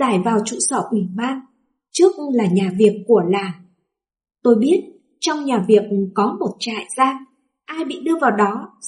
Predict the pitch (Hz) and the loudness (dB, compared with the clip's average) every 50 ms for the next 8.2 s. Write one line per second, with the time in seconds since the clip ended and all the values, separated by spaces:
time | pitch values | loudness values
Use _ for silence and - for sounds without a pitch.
0 | - - 226 - - 285 330 320 262 - - 185 180 180 - 180 - - - 262 | -10 -8 -6 -6 -6 -6 -6 -6 -8 -8 -6 -4 -2 -2 -2 -4 -6 -8 -10 -8
1 | 247 247 247 247 - _ _ _ _ _ _ _ _ _ _ _ _ _ _ _ | -8 -8 -8 -10 -12 _ _ _ _ _ _ _ _ _ _ _ _ _ _ _
2 | _ _ _ _ _ _ _ _ _ _ _ - 294 285 277 277 277 269 277 277 | _ _ _ _ _ _ _ _ _ _ _ -4 -2 0 0 0 0 2 2 2
3 | 277 277 - 285 254 - - - - 247 214 160 - - 202 196 180 165 185 - | 2 2 0 0 0 -2 -2 -2 -2 0 0 0 -2 0 0 2 2 0 -2 -6
4 | - - - 185 175 190 262 - - 285 247 247 - 254 240 240 247 - 247 247 | -10 -6 -2 0 0 0 -2 -4 -6 -8 -8 -6 -4 -4 -4 -4 -2 0 0 2
5 | 247 240 - - _ _ _ _ _ _ - 269 247 233 226 226 220 - 330 330 | 2 0 -2 -8 _ _ _ _ _ _ -2 0 2 4 4 4 2 0 -2 -2
6 | - 349 339 311 285 277 240 - - 180 226 240 240 247 247 240 247 254 285 - | 0 0 0 2 2 2 2 0 0 0 0 2 2 4 2 0 -2 -4 -6 -4
7 | - 294 277 269 359 - - - 339 339 311 269 220 180 - - 269 247 196 180 | -4 -4 -4 -4 -4 -2 2 2 2 4 4 2 0 0 0 0 0 0 0 0
8 | 196 214 247 226 | 0 0 0 0